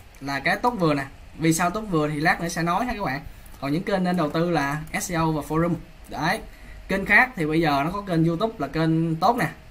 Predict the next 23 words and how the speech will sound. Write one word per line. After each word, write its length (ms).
Zalo 280
cá 120
nhân 240
nè, 120
Telesale 480
nè. 80
Ngoài 160
ra 140
nó 60
có 160
thêm 200
một 100
thằng 240
là 100
Zalo 380
Ads 140
và 180
TikTok 360
nữa. 220
Đó, 240
thì 280
một 160
lát, 140